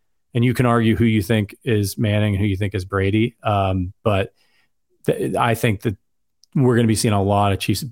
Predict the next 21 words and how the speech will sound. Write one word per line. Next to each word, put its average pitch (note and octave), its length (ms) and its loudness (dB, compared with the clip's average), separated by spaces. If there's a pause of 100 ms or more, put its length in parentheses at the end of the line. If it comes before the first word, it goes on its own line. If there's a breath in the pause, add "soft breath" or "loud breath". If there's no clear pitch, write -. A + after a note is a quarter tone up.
every D3+ 280 2
year, C3 220 2
probably F#2 540 0 (280)
Chiefs A2+ 300 -2
and F#2+ 80 -2
Bengals. F#2+ 500 -2
Uh, F#2+ 240 -4
so G#2 120 -6
they're A2+ 120 -6
probably A2+ 240 -2
gonna F#2+ 160 -2
keep A2+ 240 -6
winning G2+ 180 0
their F#2 120 -2
divisions. F2 440 -4 (680 loud breath)
Uh, - 180 -6
Angry C#3 240 2
Drunken A#2+ 280 2
German C3 240 2
says, A2+ 340 0
um, A#2 640 0